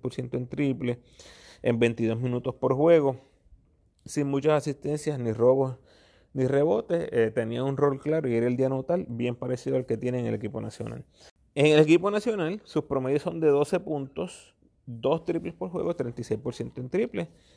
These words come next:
Como les menciono, prácticamente lo mismo que estaba haciendo en España.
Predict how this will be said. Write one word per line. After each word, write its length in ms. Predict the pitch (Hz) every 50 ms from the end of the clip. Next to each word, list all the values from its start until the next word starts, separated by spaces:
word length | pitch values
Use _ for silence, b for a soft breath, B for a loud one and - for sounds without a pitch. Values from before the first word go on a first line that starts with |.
| b b _
Como 200 | - 135 127 127
les 140 | 127 127 127
menciono, 400 | 123 123 120 135 131 120 113 -
prácticamente 600 | 139 131 131 135 151 139 143 147 147 147 143 147
lo 140 | 139 131 123
mismo 260 | 120 120 120 131 131
que 60 | 127
estaba 300 | 123 - - 131 123 123
haciendo 500 | 120 - 127 131 131 127 117 117 113 - - _ _ _ _ -
en 120 | 120 113
España. 500 | 110 107 - - 110 110 107 107 127 -